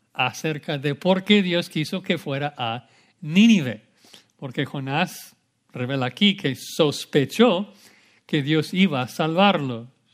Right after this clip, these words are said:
y por eso huyó. Y menciono esto porque es, es importante,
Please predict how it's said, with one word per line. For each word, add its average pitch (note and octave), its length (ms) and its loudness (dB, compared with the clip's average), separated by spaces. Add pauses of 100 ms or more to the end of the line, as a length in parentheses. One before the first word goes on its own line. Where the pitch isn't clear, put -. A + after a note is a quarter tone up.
(340)
y C#3+ 100 -18
por C3 200 -12
eso D3+ 260 -14
huyó. D3+ 460 -2 (1080)
Y G3 60 -8
menciono G3+ 460 4
esto G#3 540 4 (500)
porque E3+ 840 0
es, F#3+ 280 0
es F#3+ 220 -2
importante, G#3 960 0